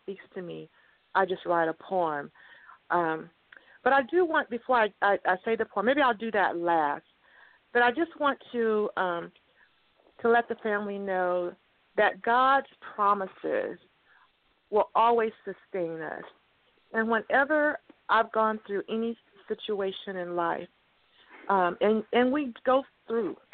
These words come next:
all the time. Everybody's going through something. If you're not you're going to go through. So believe that the storm is coming. But just remember what God promises us. He promises us that he will never leave or forsake us.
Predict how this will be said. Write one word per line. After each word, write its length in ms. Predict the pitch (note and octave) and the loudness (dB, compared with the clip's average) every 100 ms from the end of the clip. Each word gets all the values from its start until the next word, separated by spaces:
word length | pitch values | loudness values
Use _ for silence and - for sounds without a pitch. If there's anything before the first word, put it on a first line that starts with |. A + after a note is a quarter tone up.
| - | -2
all 200 | G#3 G#3 | 4 4
the 120 | G3+ D#3+ | 2 -4
time. 200 | G#3 D#3+ - | -6 -6 0
Everybody's 500 | B3 C4 A#3 G#3+ F#3+ - | 0 0 2 2 0 -2
going 220 | F#3 F3+ | -2 -2
through 140 | - E3 - | -6 -8 -2
something. 280 | E3+ - - | -2 -2 -6
If 140 | - - | -6 -4
you're 100 | F3+ | -2
not 320 | G#3 C#4+ C#4+ - _ _ _ _ _ _ _ | 2 4 2 -2 _ _ _ _ _ _ _
you're 140 | F#3+ | -6
going 320 | F3 G#3+ A#3 G3+ | 0 2 2 0
to 60 | |
go 260 | F#3 F#3 F3+ - | -2 0 0 -2
through. 340 | F3+ D3 D3 - _ _ _ _ _ _ _ | -2 -2 -2 -10 _ _ _ _ _ _ _
So 120 | F#3+ | -2
believe 500 | F3 F#3 G3+ A#3+ B3 - | 0 0 -2 -2 -4 -2
that 240 | G#3+ F#3+ - - | 2 4 2 -2
the 80 | F#3 - | -8 -2
storm 360 | A3 G#3+ G3 | 0 2 0
is 80 | F3 - - | -2 -10 -10
coming. 360 | G3 F3 C3+ E3+ _ _ _ | -8 -8 -10 -16 _ _ _
But 120 | C4+ | -2
just 200 | F4 F#4+ | 0 0
remember 520 | F4 D#4 D4+ C#4 C4+ - - | 0 -2 -2 -2 -2 -4 -8
what 280 | G#3 A#3+ - | 0 0 2
God 340 | G#3+ G#3+ G#3 - _ _ - | 0 2 2 0 _ _ -4
promises 640 | G#3 F#3+ G3 F3+ - D#3+ - | 2 2 0 -4 -6 -6 -4
us. 160 | A2 - - | -6 -8 -14
He 100 | G3+ | -14
promises 800 | - A#3+ A#3+ A#3+ - - G#3 F3+ | -4 2 2 0 -8 -6 -6 -4
us 240 | F#3 E3+ E3+ - - - - _ | -2 -2 -4 -12 -20 -20 -20 _
that 140 | F#3 G3+ | 0 0
he 80 | A3+ | -2
will 160 | G3+ | -2
never 320 | F#3+ G3+ G3+ F3 | -2 -2 -2 -4
leave 320 | F#3 G3 E3 | -4 -6 -6
or 120 | E3+ | -8
forsake 420 | - D#3 E3 D3+ - | -10 -10 -6 -6 -8
us. 160 | E2+ | -12